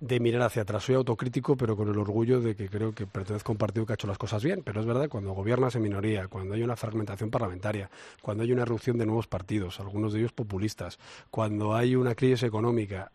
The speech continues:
etcétera, etcétera, es verdad que hay cuestiones que no te han dado tiempo a hacer o que no has puesto el foco suficiente para que la sociedad esté opinando de esas cuestiones importantes. Digamos que lo urgente te impide hacer lo importante. Y es verdad que en los últimos años hemos hablado poco de ideología.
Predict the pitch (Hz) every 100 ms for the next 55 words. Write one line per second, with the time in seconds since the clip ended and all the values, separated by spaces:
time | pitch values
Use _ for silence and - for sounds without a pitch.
0 | _ - - 143 147 147 - 127 143 123
1 | 139 - 131 131 127 151 - - 123 -
2 | 120 135 135 - 110 117 123 113 117 113
3 | 110 151 - - - - - 135 160 139
4 | 143 165 151 - 165 - 123 113 - 147
5 | 151 131 147 135 143 131 147 143 127 127
6 | 127 - - - - 123 117 - 117 127
7 | 117 120 - 131 117 - 123 117 120 117
8 | 120 113 110 - 95 - 107 - 101 -
9 | 87 90 92 92 120 135 - 113 104 160
10 | 151 135 - - - - 110 117 101 104
11 | 95 87 90 - - - - - - 123
12 | 123 131 139 - 131 117 123 123 117 131
13 | 143 120 117 107 113 117 127 127 98 87
14 | 85 180 113